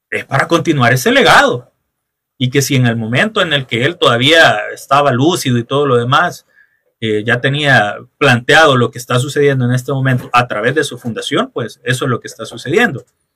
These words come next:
Coincido en el punto del, del, del doctor Acevedo, en el que dice, él probablemente él ya no está consciente de lo que pasa en El Salvador. Pero su fundación y sus hijos le dan continuidad al mismo pensamiento que él ya había planteado desde, de-,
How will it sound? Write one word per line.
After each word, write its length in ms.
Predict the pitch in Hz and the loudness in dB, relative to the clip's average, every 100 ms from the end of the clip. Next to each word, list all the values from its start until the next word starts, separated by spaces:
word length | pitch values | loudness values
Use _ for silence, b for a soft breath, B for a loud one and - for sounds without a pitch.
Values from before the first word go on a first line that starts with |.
| _ _ _ _ _ | _ _ _ _ _
Coincido 460 | - 208 202 220 247 | -4 -2 0 2 2
en 80 | 214 | 2
el 120 | 175 | -2
punto 340 | 208 214 226 | -6 -6 0
del, 240 | 190 151 131 | 2 0 -2
del, 160 | 127 123 | -6 -6
del 200 | 127 139 | -4 -4
doctor 280 | 131 131 165 | -4 -4 -2
Acevedo, 360 | 165 185 160 180 | 0 2 2 0
en 80 | 190 | -2
el 120 | 147 | -4
que 100 | 156 | -4
dice, 200 | 160 180 | -2 -4
él 80 | 185 | -2
probablemente 640 | 190 185 190 185 190 180 | 0 2 0 -4 -6 -4
él 120 | 185 | -4
ya 80 | 170 | -4
no 80 | 165 | -4
está 200 | 147 165 | -4 -4
consciente 360 | 160 156 160 196 | -4 -6 -2 0
de 60 | |
lo 60 | 131 | 0
que 100 | 123 | 0
pasa 280 | 143 143 131 | -2 0 -4
en 60 | |
El 60 | 120 | -6
Salvador. 480 | 113 101 117 202 - b b b _ _ _ | -6 -8 -8 -10 -16 b b b _ _ _
Pero 240 | - 135 135 | -2 2 2
su 160 | 139 | 0
fundación 680 | 127 139 123 107 120 139 208 | -2 0 0 -2 -2 -2 -2
y 80 | 143 | -6
sus 240 | 131 110 120 | -6 -4 -2
hijos 320 | 180 240 - | 0 0 -2
le 140 | 127 123 | -2 -2
dan 260 | 110 117 | -2 -2
continuidad 760 | 131 202 208 190 156 123 117 180 | -2 -2 -2 -2 2 4 4 4
al 100 | 254 | 2
mismo 260 | 160 151 185 | -2 -6 -4
pensamiento 640 | 170 160 143 120 - 247 | -4 -4 -2 -2 -4 -8
que 320 | - 123 123 | -2 0 2
él 140 | 220 160 | 0 2
ya 180 | 147 | 2
había 220 | 175 175 180 | 4 2 0
planteado 480 | 156 147 175 208 | -4 -4 -2 0
desde, 260 | 156 127 107 _ | -2 -4 -10 _
de-, 140 | 117 | -16